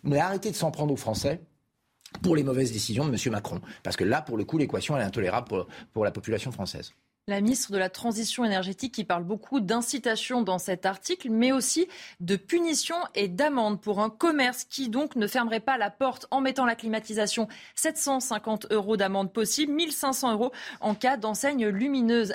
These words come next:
Speaker 2: allumée. Est-ce qu'il faut en arriver là ? Est-ce que les forces de l'ordre ont vraiment le temps et les moyens de faire ça ?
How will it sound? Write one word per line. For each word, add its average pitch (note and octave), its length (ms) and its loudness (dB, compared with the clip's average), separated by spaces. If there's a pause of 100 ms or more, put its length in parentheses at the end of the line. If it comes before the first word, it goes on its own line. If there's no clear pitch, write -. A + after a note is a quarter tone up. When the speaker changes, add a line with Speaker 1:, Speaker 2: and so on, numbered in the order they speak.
Speaker 2:
allumée. B3+ 540 0
Est-ce A#3 200 0
qu'il B3+ 200 -2
faut B3+ 260 0
en G3+ 160 0
arriver G#3 340 0
là ? B3 240 4
Est-ce A#3 180 -4
que D#4 100 -2
les A#3 120 0
forces C4+ 320 -2
de C4 100 -2
l'ordre B3 320 2
ont G#3+ 80 0
vraiment C4 440 2
le A3 160 2
temps C#4 240 2
et G#3 60 2
les G#3+ 100 2
moyens B3+ 240 2
de A#3 40 -6
faire A3 120 -2
ça ? D#4 200 -2